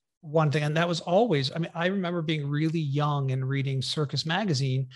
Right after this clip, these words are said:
and not looking at whether or not it was Gene Simmons from Kiss on the cover or Jim Morrison from The Doors, but I'd be looking at the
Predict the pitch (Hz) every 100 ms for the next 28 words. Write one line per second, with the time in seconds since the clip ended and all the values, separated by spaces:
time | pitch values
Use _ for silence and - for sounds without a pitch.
0 | - - - 151 170 202 175 165 165 147
1 | 143 143 139 139 139 135 131 127 147 143
2 | 123 151 139 131 131 151 139 139 127 127
3 | 135 131 139 127 120 139 131 131 135 -
4 | 139 - 123 120 196 190 139 135 - -
5 | _ - 165 190 202 185 180 170 156 180
6 | 180 170 - 151